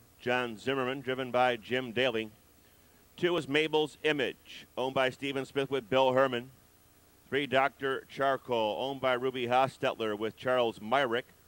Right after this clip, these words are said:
Four, Blessed Bets, owned by Dana and Sherry Idens with David Miller aboard. Five is the Action Academy, owned by the Home Stock Farm with Jeff Fout.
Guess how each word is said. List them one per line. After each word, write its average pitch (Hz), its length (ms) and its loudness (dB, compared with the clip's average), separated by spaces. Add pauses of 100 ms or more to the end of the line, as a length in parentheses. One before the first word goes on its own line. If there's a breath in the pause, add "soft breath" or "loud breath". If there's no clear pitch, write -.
(420)
Four, 131 240 2
Blessed 117 560 -2
Bets, 131 300 0
owned 127 160 -4
by 123 180 2
Dana 123 300 -4
and 120 200 -6
Sherry 123 440 -2
Idens 123 360 -2
with 113 200 -8
David 123 320 -2
Miller 127 240 -2
aboard. 110 360 0 (640 soft breath)
Five 135 240 2
is 127 120 -6
the 131 160 0
Action 147 320 0
Academy, 131 500 -2
owned 131 140 -4
by 131 120 0
the 117 120 -4
Home 127 260 -2
Stock 131 340 0
Farm 123 280 -2
with 117 180 -6
Jeff 123 240 2
Fout. 127 380 2